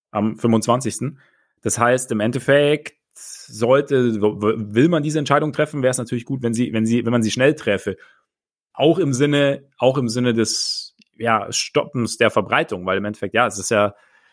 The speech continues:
es ist schon irgendwie, keine Ahnung, ist, man, man, man schmunzelt einerseits so ein bisschen, aber andererseits ist es natürlich auch irgendwie jetzt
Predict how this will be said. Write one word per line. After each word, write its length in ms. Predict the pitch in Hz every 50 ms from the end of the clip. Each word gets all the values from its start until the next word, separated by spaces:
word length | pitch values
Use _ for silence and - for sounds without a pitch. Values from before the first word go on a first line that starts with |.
| _ _ _ _ _ _ _ _ _ _ _ _ _ _
es 160 | - - 139
ist 140 | 160 139 -
schon 160 | 170 170 165
irgendwie, 160 | 156 147 131
keine 200 | 143 147 143 120
Ahnung, 200 | 127 160 160 151
ist, 100 | 147 127
man, 160 | 139 139 139
man, 140 | 139 139 139
man 140 | 139 135 127
schmunzelt 460 | 117 117 123 156 196 202 - 190 156
einerseits 500 | 143 127 147 175 180 160 156 160 156 156
so 60 | 165
ein 80 | 147 139
bisschen, 220 | 151 175 - 160
aber 100 | 131 127
andererseits 320 | 131 143 147 143 135 - -
ist 180 | - - 120
es 120 | 127 - -
natürlich 320 | 135 120 - 131 123 120
auch 160 | 120 117 -
irgendwie 200 | 113 110 120 120
jetzt 840 | 123 113 - - - - - - - - - - - _ _ _ _